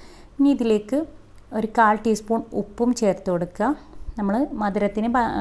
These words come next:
എന്താ പറയുക, പഞ്ചാര അല്ല, ശർക്കര ചേർത്ത് കൊടുത്തിട്ടുണ്ട്. പിന്നെ ഉപ്പും ഒരു നുള്ള് ചേർക്കുക. പിന്നെ ഒരു നുള്ള് സോഡാപ്പൊടി ചേർത്ത് കൊടുക്കുക. ഒരു നുള്ള് ചേർത്താൽ മതി ട്ടോ. എന്നിട്ട് ഇത് നന്നായിട്ടൊന്ന് മിക്സ് ചെയ്യുക. ഇനി നമുക്കിതിപ്പോൾ തന്നെ ചുട്ടെടുക്കാം. അപ്പോൾ ഞാൻ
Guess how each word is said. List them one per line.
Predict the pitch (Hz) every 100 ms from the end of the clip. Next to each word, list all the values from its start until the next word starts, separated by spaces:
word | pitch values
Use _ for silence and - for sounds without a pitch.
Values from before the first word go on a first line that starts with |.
| 196
എന്താ | 185 185
പറയുക, | 185 180 180
പഞ്ചാര | 196 185 185 180 226
അല്ല, | 196 214 - - -
ശർക്കര | 202 196 247 285
ചേർത്ത് | 262 202 202
കൊടുത്തിട്ടുണ്ട്. | 190 185 185 175 233
പിന്നെ | - 214 233
ഉപ്പും | 226 - 262 311 - - - - - - - - -
ഒരു | 233
നുള്ള് | 226 202 202
ചേർക്കുക. | 190 185 - 220 269 - - - -
പിന്നെ | 208 202 214 240 -
ഒരു | 220 220
നുള്ള് | 220 202 262
സോഡാപ്പൊടി | 269 214 196 190 214 220 220
ചേർത്ത് | 190 175 175
കൊടുക്കുക. | 160 - 220 269 - - - - - - - - - - - - - - -
ഒരു | 247 277
നുള്ള് | 254 247 262
ചേർത്താൽ | 214 175 180
മതി | 175 175
ട്ടോ. | 175 175
എന്നിട്ട് | - 208
ഇത് | 233
നന്നായിട്ടൊന്ന് | 233 220 226 233 220 214 220
മിക്സ് | 214 196 -
ചെയ്യുക. | 196 196
ഇനി | 226
നമുക്കിതിപ്പോൾ | 254 226 240 233 202
തന്നെ | 202 196 240 285 - -
ചുട്ടെടുക്കാം. | 254 233 220 190 - 196 254 - - - - - -
അപ്പോൾ | - 226
ഞാൻ | 214